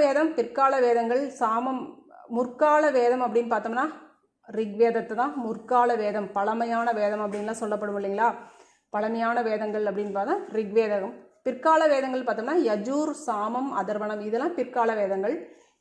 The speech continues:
இதன் அடிப்படையில வேதகாலம், முன்வேதகாலம், பின்வேதகாலம் அப்படின்னு ரெண்டு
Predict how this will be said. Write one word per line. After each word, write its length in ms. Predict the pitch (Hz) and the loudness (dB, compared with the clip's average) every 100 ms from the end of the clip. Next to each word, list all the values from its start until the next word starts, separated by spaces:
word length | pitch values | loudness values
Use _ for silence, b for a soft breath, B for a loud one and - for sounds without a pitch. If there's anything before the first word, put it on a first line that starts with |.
| 247 | -2
இதன் 160 | 277 277 | 0 0
அடிப்படையில 400 | 294 311 311 294 247 | 0 0 2 4 4
வேதகாலம், 500 | 254 269 254 294 240 | 2 2 0 0 -2
முன்வேதகாலம், 580 | 247 254 254 240 262 254 | 2 4 4 2 0 -2
பின்வேதகாலம் 560 | 220 226 226 220 220 | -4 -2 -2 -2 -4
அப்படின்னு 260 | 214 214 320 349 226 | -6 -2 -2 -2 -4
ரெண்டு 160 | 240 | -2